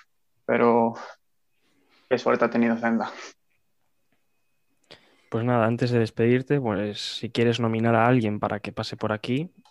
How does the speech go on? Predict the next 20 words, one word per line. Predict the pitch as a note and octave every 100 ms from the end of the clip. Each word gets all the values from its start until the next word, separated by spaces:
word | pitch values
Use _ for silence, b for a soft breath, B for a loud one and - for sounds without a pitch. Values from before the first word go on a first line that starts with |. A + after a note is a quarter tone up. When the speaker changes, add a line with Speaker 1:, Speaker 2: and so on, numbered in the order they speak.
| _ _
Speaker 2:
esta | F3 A#2 G#2+ G2
es | G#2 -
tu | G2+
ocasión. | G2 A2 G2+ G#2 b b b _ _ _ _ _ _ _ _ _ _ _ - _ _ _ _ _ _
Speaker 1:
A | C3+ C3+
ver, | C3 B2+ - _ _ -
quiero | D3+ E3
nominar, | D#3+ D3+ E3 F3+ -
pero | C#3 C3
os |
voy | C#3
a | D3
dejar | C3+ C#3+ D3 _
que | C3+
elijáis | B2+ B2 B2+
vosotros. | A#2+ A#2 A#2 - _ _ _ _ _ _ _ _ _ _ -
Quiero | D3 D#3 E3+ - _ _ _ _ _ -
que |
venga | C3+ D3+ C#3+
alguien | D3+ E3+ F3